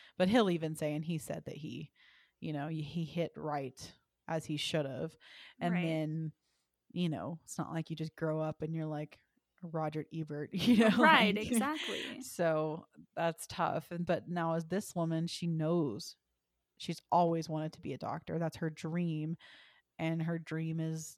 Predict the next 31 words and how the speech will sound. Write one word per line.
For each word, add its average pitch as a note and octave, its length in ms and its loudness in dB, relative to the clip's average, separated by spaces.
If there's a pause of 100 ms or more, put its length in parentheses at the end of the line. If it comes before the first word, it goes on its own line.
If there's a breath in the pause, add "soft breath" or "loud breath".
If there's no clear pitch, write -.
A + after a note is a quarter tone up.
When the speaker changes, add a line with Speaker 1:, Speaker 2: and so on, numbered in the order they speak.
Speaker 1:
dead. - 380 -6 (440)
Speaker 2:
Yes, A#3+ 580 -4
and A#3 160 -2
it's, B3+ 240 -6 (320 loud breath)
and B3 160 -2
the, B3 160 -8
it's B3+ 200 -2
the A#3+ 120 -10
saddest C4+ 500 0
thing G#3+ 200 -6
because A3 320 -8
she - 240 -6
almost A3+ 400 -2
had - 280 -2
it. A3+ 180 -4
Like, G3+ 140 -4
she - 180 -2
was A#3 180 -4
going G#3+ 400 -4
to B3 100 -6
medical A3+ 380 -4
school. F3+ 340 -6
She, A3+ 400 -4 (540 loud breath)
there's C4 220 4
a C#4+ 40 2
medical D4 320 0
school - 180 -2
right E4+ 240 -2
there. F4 320 0
She D4 180 -4
could D#4 180 -10